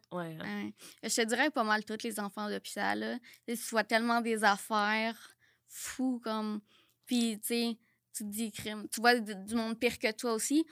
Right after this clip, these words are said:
Speaker 2: Fait que t'es comme, tu sais, quand le monde, il chiale pour des petites affaires, comme, t'es comme, vraiment,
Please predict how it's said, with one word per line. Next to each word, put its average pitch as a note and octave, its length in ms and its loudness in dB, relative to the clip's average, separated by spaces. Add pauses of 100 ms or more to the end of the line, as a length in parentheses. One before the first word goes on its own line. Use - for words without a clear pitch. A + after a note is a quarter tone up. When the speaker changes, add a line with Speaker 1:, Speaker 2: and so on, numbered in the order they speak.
(180)
Speaker 2:
Fait G#3+ 120 2
que G#3 40 -6
t'es A3+ 120 -4
comme, G#3+ 420 0
tu - 640 -18
sais, - 20 -8
quand A3+ 160 2
le A3 80 2
monde, A#3 240 4
il A3 40 2
chiale A3 280 4
pour G#3+ 220 -8
des G#3 100 -8
petites G#3 240 -2
affaires, G#3+ 480 2
comme, G#3 420 -4
t'es - 200 -10
comme, - 260 -10
vraiment, - 400 -10